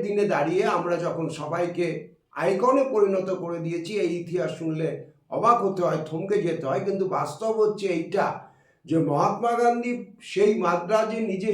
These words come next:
সেই সময় উপস্থিত থাকা সত্ত্বেও যেহেতু পূর্ণাঙ্গ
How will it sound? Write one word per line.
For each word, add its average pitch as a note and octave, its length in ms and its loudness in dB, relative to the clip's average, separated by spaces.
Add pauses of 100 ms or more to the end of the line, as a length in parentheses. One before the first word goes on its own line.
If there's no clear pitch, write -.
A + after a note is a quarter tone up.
সেই G3 200 0
সময় G#3 300 0
উপস্থিত F#3+ 360 -6 (120)
থাকা F#3+ 200 0 (120)
সত্ত্বেও F3+ 520 0 (1120)
যেহেতু B3+ 400 6 (140)
পূর্ণাঙ্গ A#3+ 480 2